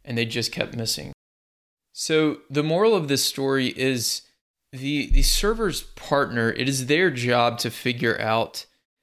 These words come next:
how to help out the server most and how to help the server hold most. Um, in this case, I did not want my partner getting stuck in a cross-court rally. It was a bad matchup for her.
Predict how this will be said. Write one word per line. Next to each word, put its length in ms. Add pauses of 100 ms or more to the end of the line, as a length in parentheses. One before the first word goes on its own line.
(140)
how 260
to 120
help 300
out 240
the 80
server 720
most 460
and 80
how 140
to 100
help 320
the 80
server 400
hold 480 (300)
most. 540 (100)
Um, 400 (240)
in 180
this 300
case, 680 (840)
I 80
did 160
not 320
want 160
my 120
partner 360
getting 300
stuck 420
in 140
a 60
cross-court 560
rally. 480
It 60
was 140
a 80
bad 300
matchup 500
for 140
her. 500